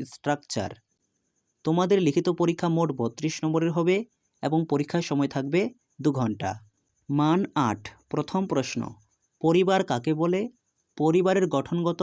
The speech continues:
পরিবর্তনগুলি বিশ্লেষণ করো। দুই, পরিবারের সংজ্ঞা দাও। ভারতে পরিবারের কার্যাবলীর পরিবর্তনের উপর আলোচনা করো।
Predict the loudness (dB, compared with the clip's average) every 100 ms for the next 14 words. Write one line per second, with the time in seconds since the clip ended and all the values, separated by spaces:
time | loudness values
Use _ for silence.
0 | -2 0 0 0 -4 -2 -2 0 2 2
1 | -2 -6 -6 -4 -2 -4 -2 -4 -4 -10
2 | -16 _ _ _ -10 0 4 4 2 _
3 | _ _ _ 0 4 4 4 2 0 -2
4 | -4 -2 0 2 0 -2 _ _ _ -8
5 | -2 0 0 0 0 0 2 2 2 2
6 | 0 -4 _ _ _ -2 0 2 2 2
7 | 0 0 0 0 0 -2 -2 -2 -2 -2
8 | -6 _ _ _ -4 -4 -2 -4 -2 -4
9 | -4